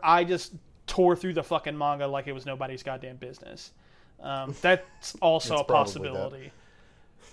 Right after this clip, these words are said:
Speaker 2: I do that too.
Speaker 1: So, I don't know. Um, but yeah, it's, it's good shit, man. I, I'm, I, I hope that you,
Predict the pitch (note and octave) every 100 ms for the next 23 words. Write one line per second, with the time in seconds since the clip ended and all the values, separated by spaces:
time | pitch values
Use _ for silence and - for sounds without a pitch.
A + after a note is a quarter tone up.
0 | - - _ _ - - - G2+ A2 G#2
1 | G2 F#2+ - G2 G#2 _ _ - - B2+
2 | B2 B2 - - _ - G#3+ A3 D#3 C3+
3 | - - F3 F3+ F3 E3+ G3 G#3 D#3 -
4 | - G3+ F#3+ - G3 - E3+ C#3+ C3+ C#3+
5 | D#3 D3+ D3+ D3 C#3+ C#3+ C#3 _ _ _
6 | _ _ - D3+ D3 - - _ D3 D3
7 | G#3+ A3 - G3 - _ _ _ _ _
8 | - D#3+ D3+ D#3+